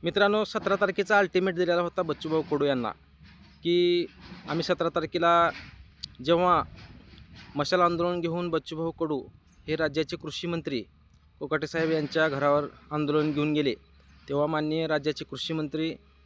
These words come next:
कोकाटे साहेब यांनी आश्वासन केलं, दिलं होतं की सतरा तारखेपर्यंत तुम्हाला अल्टिमेट देऊ, सतरा तारखेपर्यंत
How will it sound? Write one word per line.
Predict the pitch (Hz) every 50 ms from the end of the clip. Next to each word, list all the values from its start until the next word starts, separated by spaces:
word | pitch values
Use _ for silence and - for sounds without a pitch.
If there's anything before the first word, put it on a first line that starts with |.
| _ -
कोकाटे | 143 - 143 139 160 156
साहेब | - 175 156 135 104 - _ _ - - - _ _ _ _ _ _ - - - - -
यांनी | - 147 160 160 160
आश्वासन | 156 - 165 160 - 175 170 160 - - 175 180
केलं, | - 185 175 151 135
दिलं | 143 151 151
होतं | 147 143 135 - 113 107 - - - _ - - - - - -
की | 156
सतरा | - 185 175 - 180 175 170
तारखेपर्यंत | 165 180 165 - 180 170 180 170 180 180 185 165 _ -
तुम्हाला | 165 160 160 156 160 160
अल्टिमेट | 156 139 - - 147 147 156 156 143 139
देऊ, | 156 160 147 131 120 - - - - - - - -
सतरा | 165 175 165
तारखेपर्यंत | 151 175 170 151 - 156 - 170 165 165 165